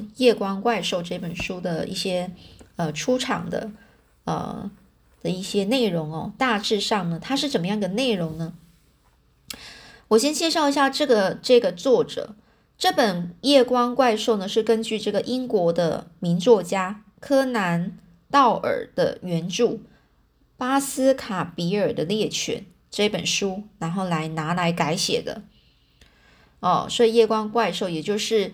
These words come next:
它是拿，来自这个《巴斯卡比尔的猎犬》这本书拿来改写。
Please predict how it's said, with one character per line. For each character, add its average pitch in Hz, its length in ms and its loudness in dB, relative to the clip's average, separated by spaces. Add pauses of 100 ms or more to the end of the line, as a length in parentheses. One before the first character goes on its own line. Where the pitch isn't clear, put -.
(160)
它 254 180 -2
是 254 300 2
拿， 180 400 -4
来 190 240 -2
自 226 260 -2
这 226 140 6
个 190 140 0 (160)
《巴 262 180 0
斯 269 240 2
卡 240 240 -6
比 175 260 -4
尔 180 120 2
的 156 100 0
猎 147 240 4
犬》 165 200 -6
这 220 100 0
本 135 180 -4
书 202 240 -4
拿 165 220 -4
来 170 120 -2
改 170 220 -2
写。 - 280 0